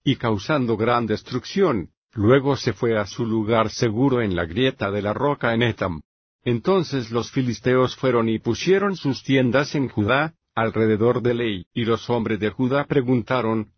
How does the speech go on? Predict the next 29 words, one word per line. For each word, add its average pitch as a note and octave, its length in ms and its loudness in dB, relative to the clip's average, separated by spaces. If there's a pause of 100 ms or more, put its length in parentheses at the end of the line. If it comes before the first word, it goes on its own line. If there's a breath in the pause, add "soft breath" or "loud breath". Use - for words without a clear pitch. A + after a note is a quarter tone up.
(160)
"¿Por A#2+ 200 0
qué D#3+ 200 0
han E3 220 -2
venido B2 420 0
a A2+ 80 0
pelear B2+ 500 0
contra A#2+ 400 0
nosotros?" - 800 -2 (380)
Y G#2+ 180 0
ellos C#3 340 -2
contestaron, A2+ 880 -2 (220)
"Hemos A#2+ 320 2
subido B2+ 500 -2
para G2+ 200 -2
tomar G#2 360 2
a G2+ 100 2
Sansón, C3+ 720 -2 (200)
y C#3 120 0
para G#2 300 -2
hacerle A#2 440 -2
a G#2+ 100 2
él A2+ 160 -2
como G2 320 0
él A2+ 120 2
lo A2 160 2
ha B2 100 0
hecho A#2+ 340 0
con A2 220 2
nosotros." G#2+ 720 -4